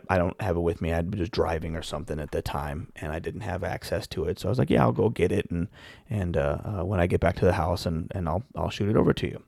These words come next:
Which was very, very weird. I was, <clears throat> didn't understand why my dad just didn't have me shut it down, since I'm the one that literally built it and was paying for it. So I get back to the house.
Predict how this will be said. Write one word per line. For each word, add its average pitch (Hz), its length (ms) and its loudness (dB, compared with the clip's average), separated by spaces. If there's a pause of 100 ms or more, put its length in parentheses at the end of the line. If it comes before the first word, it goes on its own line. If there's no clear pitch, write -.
(760)
Which 139 140 8
was 139 160 8
very, 131 240 12
very 110 200 6
weird. 92 320 2
I 78 60 -2
was, 85 160 -4 (120)
<clears throat> - 100 -14
didn't - 760 6
understand 98 340 2
why 85 80 2
my 80 120 0
dad 78 220 -2
just 82 200 -6
didn't 82 200 -6
have 82 180 -2
me 147 140 6
shut 82 180 2
it 73 80 -6
down, 64 220 -8 (960)
since 117 180 2
I'm 82 160 -2
the 82 80 0
one 80 120 -6
that 80 120 -8
literally 87 400 2
built 110 300 4
it 58 140 -8 (840)
and 104 200 10
was 90 160 4 (240)
paying 98 280 8
for - 220 -4
it. - 60 -14 (3500)
So - 160 6
I 123 40 10
get 120 160 6
back 113 160 10
to 120 80 8
the 107 80 10
house. 90 280 4